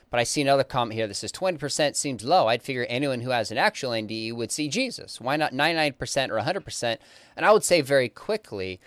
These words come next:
there's a difference between comparing how many see Jesus with other N D Es that they don't,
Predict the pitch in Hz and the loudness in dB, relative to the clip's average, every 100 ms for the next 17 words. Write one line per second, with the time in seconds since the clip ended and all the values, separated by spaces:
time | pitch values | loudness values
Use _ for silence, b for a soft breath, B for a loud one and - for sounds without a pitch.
0 | b b - 139 - 143 156 175 - 196 | b b -4 -2 0 0 4 2 2 -4
1 | - 147 - 139 131 131 - 135 123 120 | -4 -4 -2 -4 -4 -8 -6 -4 -2 -2
2 | 117 - 131 131 123 117 110 - - 131 | -4 -4 -2 0 -2 -4 -4 -2 0 -2
3 | 107 120 113 - 107 - - b b - | -2 -2 -2 0 -2 -4 -8 b b -6
4 | 127 - 143 139 139 131 120 120 120 117 | -6 0 4 4 4 2 0 -2 -4 -6
5 | 113 107 95 101 98 180 202 113 104 | -4 -6 -4 -6 2 4 4 0 -6